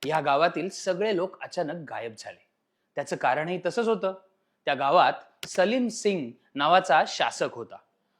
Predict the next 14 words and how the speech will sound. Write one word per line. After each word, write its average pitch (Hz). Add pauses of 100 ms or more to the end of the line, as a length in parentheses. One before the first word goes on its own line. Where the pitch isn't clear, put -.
(160)
तो 214
पालीवाल 165
ब्राह्मणांच्या 143 (280)
एका 156
मुलीशी 170
बळजबरीने 160
लग्न 135
करायला 131
निघाला 104
होता. - (680)
पण 180 (480)
गावातील 170
लोकांनी 143
त्याचा 127